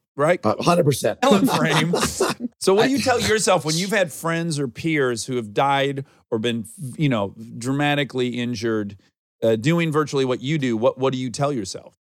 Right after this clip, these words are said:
Speaker 2: No, I mean, it's kind of what you said. It's like thinking of your kids riding motorcycles. You're like, "Well, they're probably going to break a bone if they continue doing this, but it's not going to be today."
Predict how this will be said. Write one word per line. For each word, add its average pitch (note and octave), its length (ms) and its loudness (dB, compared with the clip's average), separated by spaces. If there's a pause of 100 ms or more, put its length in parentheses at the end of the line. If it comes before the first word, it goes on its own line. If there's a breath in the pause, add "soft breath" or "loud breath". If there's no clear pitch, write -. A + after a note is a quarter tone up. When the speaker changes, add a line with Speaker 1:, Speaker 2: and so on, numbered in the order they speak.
Speaker 2:
No, E4 400 2
I B2 100 -2
mean, C3 160 2
it's B2+ 120 0
kind D3 200 2
of D3 60 2
what C3+ 180 2
you C#3+ 100 0
said. B2+ 340 0
It's - 120 -12
like A#2+ 200 2 (260)
thinking D3+ 340 4
of C3 300 4
your B2+ 140 0
kids A#2 500 0 (240)
riding G#2+ 320 2
motorcycles. F#2 640 -4 (200)
You're A#2+ 140 0
like, A2+ 240 0 (180)
"Well, A#2+ 480 0 (180)
they're B2 220 0 (320)
probably C#3 480 2
going C3 260 2
to A#2+ 60 0
break A2 260 2
a A2 40 -4
bone G#2 260 2
if G2+ 80 -6
they G2+ 120 0
continue A2 340 -2
doing G2+ 280 2
this, D#2+ 260 -8 (340)
but D#3 160 4
it's - 180 2
not F#3 280 2
going C#3+ 180 2
to - 60 2
be G#2+ 100 0
today." F2 320 0